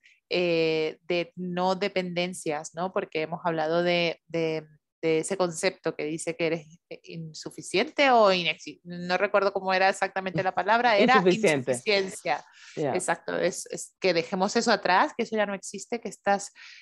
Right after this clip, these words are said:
Speaker 1: em, perfectamente solo, eh,
Speaker 2: Ya.
Speaker 1: si deseas estar solo o si pre-, no has conseguido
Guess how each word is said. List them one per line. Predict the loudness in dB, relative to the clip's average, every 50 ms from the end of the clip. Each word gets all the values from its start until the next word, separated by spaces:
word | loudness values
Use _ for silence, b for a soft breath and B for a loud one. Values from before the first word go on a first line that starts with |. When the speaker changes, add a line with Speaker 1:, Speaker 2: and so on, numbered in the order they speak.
| B B 0
Speaker 1:
em, | 2 2 4 2 0 -2 -6 -10 -12 -14 -18 -20 _ _ _ _ _ _ _ _
perfectamente | -4 -2 -2 -2 -4 -4 -4 -4 -2 -2 -2 -4
solo, | -2 0 0 2 2 2 0 -2 -4 _ _ _ _ _ -4 -2
eh, | 0 0 0 0
Speaker 2:
Ya. | -2
Speaker 1:
si | -4 -4 -4
deseas | -6 -6 -8 -8 -8 -6 -6
estar | -6 -4 -2 -2 -2 -2
solo | 0 -2 0 2 2 2
o | 2
si | 0 -2 -2 -2 -2 -2 -2 -6 _ _ -18 -12 -6 -2
pre-, | 0 0 0 0 -2 -10 _ _
no | -10 -6 -4 0 0
has | -2 -2
conseguido | -2 -8 -6 -6 -6 -6 -4 -2 -2 0 -2 -2 -4 -8